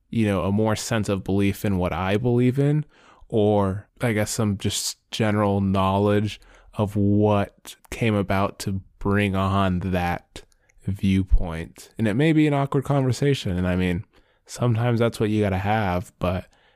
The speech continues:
I think it would be a very fascinating couple of, couple of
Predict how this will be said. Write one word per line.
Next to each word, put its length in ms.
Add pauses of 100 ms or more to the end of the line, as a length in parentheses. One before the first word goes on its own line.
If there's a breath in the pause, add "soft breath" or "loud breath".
(120)
I 120
think 160
it 40
would 100
be 140
a 60
very 380
fascinating 1300 (220)
couple 500
of, 380 (300)
couple 380
of 300